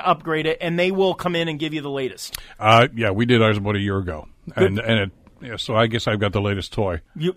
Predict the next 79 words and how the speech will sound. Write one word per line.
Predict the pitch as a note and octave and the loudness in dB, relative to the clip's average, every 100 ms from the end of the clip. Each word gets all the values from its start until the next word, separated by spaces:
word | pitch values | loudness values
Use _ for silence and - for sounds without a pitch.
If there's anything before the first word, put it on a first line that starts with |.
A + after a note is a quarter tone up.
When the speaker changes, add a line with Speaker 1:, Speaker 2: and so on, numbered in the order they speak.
| - | -6
Speaker 1:
i-, | G#3 F#3+ | -6 -2
within | G#3 A3 A#3+ A#3 | 2 4 4 4
the | |
last | A3 G#3 - A3 | 4 2 0 2
year, | G#3+ | 4
I | G3+ | 4
would | G3 | 2
say | - G3 | 2 2
by | F3 E3+ E3+ | 4 4 4
next | F3+ F#3 - - | 0 -2 -6 -2
August, | F3+ E3 F3 E3+ D#3+ - | 2 2 2 0 -2 -8
you | E3 | -6
may | E3 D#3 | -4 -2
wanna | D3+ D3 D3 | -2 -2 -2
look | C3+ | 2
Speaker 2:
Yeah, | A2 G2 | 2 2
Speaker 1:
into | G#2+ | -2
it. | G2+ | -8
Yeah. | A#2 | -6
Speaker 2:
yeah. | G#2 G2+ F#2+ - - - - - | -2 -2 -2 -10 -20 -20 -4 8
Uh, | B2 C3+ | 8 10
and | C3+ | 8
like | C#3 C3 | 6 2
you | |
say, | - G#2+ | 0 0
they, | G2 A2 | 2 0
they | G#2+ A2 G#2 | 2 0 0
will | B2 A#2 | 0 2
not | G#2+ | 2
charge | - G2+ F2+ | 0 -2 -2
you | F2+ | -6
for | - F2 | -8 -10
that. | D2+ | -10
Speaker 1:
That's | D3 - | -10 -6
right. | C#3 G2+ | -6 -4
Speaker 2:
They | A2+ | -6
just | D#3+ | -2
Speaker 1:
No. | D#3 | 0
Speaker 2:
ra-, | A2+ | -2
<laughs> | - | -4
they | A2+ A2 - | 2 2 2
raise | A#2 G#2 | 0 -2
your | - | -2
cable | E3 G3 A#2+ | 2 6 6
rates, | F#2 A#2 - | 4 2 2
but | G#2 | -2
they | B2 | 2
won't | B2 A#2 | 2 2
charge | A#2 G#2+ | 0 0
you | G#2 | -2
for | A2 | 0
that. | A#2 F#2 - - | 0 0 -4 -6
Speaker 1:
<laughs> | - | -6
That's | - - | -8 -8
right. | A#2 G2 - - | -8 -10 0 8
Speaker 2:
Uh, | G3 A3 | 8 8
listen, | A#3 - C3+ | 2 0 0
you, | D3+ D3+ | 0 2
you're | E3 | 2
talking | E3+ F3+ C#3+ | 6 6 6
about | A#2 | 4
watching | A#2+ - A2+ | 4 4 0
T | B2 G#2+ | 2 2
V, | A2+ | 4
and | G2+ | 2
of | |
course | - B2+ | 0 0
Speaker 1:
Yes. | A#2+ | 4
Speaker 2:
Netflix, | A#2+ - A2 G2+ | 2 2 -2 -2
and | G#2+ G#2+ | -2 2
we | A#2 | 4
all | A2 | 4
live | G#2+ G#2+ | 4 2
on | F#2+ | 2
Netflix | F#2 - F#2+ - | -2 -4 -8 -6
these | G#2 F2 | -6 -2
days. | G2 G2 | -2 -2
Speaker 1:
That's | A#2+ | 4
right. | B2 C#3+ | 8 8